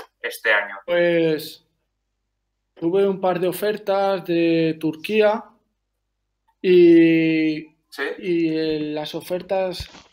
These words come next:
Speaker 2: cuando ya estaban apalabradas, eh,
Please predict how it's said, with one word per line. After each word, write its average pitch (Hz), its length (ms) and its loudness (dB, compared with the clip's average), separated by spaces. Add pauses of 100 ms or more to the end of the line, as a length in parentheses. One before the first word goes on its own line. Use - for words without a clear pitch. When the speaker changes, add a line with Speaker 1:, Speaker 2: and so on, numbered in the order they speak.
(880)
Speaker 2:
cuando 165 280 0
ya 185 140 2
estaban 185 340 -6
apalabradas, 175 1080 -4 (400)
eh, 165 1000 2